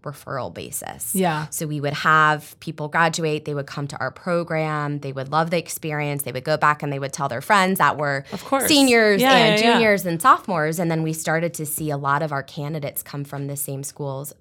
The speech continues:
Speaker 1: over and over. And if I look at the, the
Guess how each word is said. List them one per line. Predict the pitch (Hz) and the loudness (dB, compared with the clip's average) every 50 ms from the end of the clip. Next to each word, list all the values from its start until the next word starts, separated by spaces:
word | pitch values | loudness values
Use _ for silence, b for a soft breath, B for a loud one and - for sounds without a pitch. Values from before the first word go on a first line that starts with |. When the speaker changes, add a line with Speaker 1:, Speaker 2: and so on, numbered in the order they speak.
| _ - | _ -6
Speaker 1:
over | 170 151 139 135 135 135 | -6 -6 -6 -6 -8 -10
and | 131 127 151 | -8 -6 -4
over. | 208 226 190 - - - - - - - B B B B B B B B B B - | -4 -4 -4 -6 -8 -10 -10 -10 -12 -14 B B B B B B B B B B -2
And | 190 175 170 | 0 0 2
if | 160 | 2
I | 180 160 | 2 0
look | 165 170 185 185 | 2 0 0 0
at | 233 202 185 - | 0 -2 0 2
the, | 151 143 131 120 - - 170 | 2 2 2 0 -2 -4 -6
the | - 156 147 135 - 71 - | -4 -2 -2 -2 -2 -6 -8